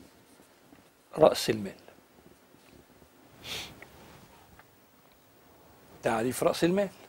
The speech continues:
زي ما عرفنا الدخل عايزين نعرف رأس المال. إيه هو تعريف رأس المال؟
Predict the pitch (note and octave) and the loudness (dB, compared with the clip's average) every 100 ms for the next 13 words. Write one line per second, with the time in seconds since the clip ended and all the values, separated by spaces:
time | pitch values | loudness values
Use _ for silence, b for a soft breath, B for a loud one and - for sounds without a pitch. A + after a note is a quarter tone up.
0 | - - - - - - - - - - | -20 -20 -20 -20 -20 -20 -20 -20 -20 -20
1 | - - - - - - - - - - | -20 -20 -20 -20 -20 -20 -20 -20 -20 -20
2 | - - - - - - - - - - | -20 -20 -20 -20 -20 -20 -20 -20 -16 0
3 | D3+ D3+ B2+ B2 D3 - C3+ A2+ C3+ D3+ | 4 4 2 0 0 0 -10 -4 -2 -2
4 | F#3+ G#3 b b b B2+ B2 D#3 D#3 A#2+ | -4 -6 b b b -2 0 2 0 0
5 | B2+ C3 D#3+ - - - - - - - | -2 0 -2 -4 -20 -12 -8 -6 -6 -8
6 | - - - - - - - G#3 E3+ D3+ | -16 -20 -20 -20 -20 -16 8 10 12 10
7 | C3+ A2 B2+ - - - | 8 0 -6 -8 -8 -12